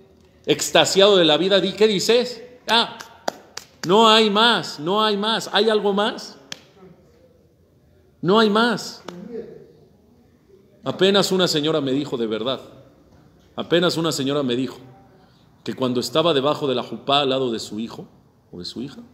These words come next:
no sé, de su hijo, dijo, "Todo lo que pasé en mi vida, desde el día uno que nací hasta el día de hoy", así sintió.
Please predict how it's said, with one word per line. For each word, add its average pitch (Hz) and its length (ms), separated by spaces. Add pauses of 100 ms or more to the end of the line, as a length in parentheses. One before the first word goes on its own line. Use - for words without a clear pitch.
(160)
no 127 100
sé, - 140 (100)
de 131 60
su - 140
hijo, - 220 (1200)
dijo, 165 280 (340)
"Todo 196 400
lo 160 220
que 131 100
pasé - 640 (320)
en 123 160
mi 127 120
vida, 131 260 (760)
desde 139 260
el 147 120
día 208 180
uno 196 260
que 135 120
nací - 320 (680)
hasta 139 260
el 139 100
día 165 200
de 131 120
hoy", 170 260 (360)
así 220 200
sintió. 208 600